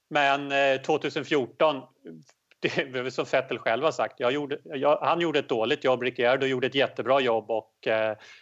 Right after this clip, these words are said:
han fick ut av bilen det som inte Vettel lyckades få ut av bilen det året. Och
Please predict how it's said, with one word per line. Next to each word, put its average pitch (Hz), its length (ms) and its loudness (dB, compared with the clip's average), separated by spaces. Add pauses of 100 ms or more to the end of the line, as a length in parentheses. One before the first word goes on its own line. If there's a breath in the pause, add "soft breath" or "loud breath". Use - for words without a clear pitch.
(160 loud breath)
han 131 220 0
fick 139 240 -4
ut 127 240 0
av 123 120 2
bilen 120 320 -2
det 113 140 0
som 117 160 -10
inte 110 260 -6
Vettel 120 260 -2
lyckades 123 280 -2
få 120 80 0
ut 113 160 -4
av 110 60 2
bilen 107 280 -4
det 110 120 0
året. 104 380 0
Och 117 360 2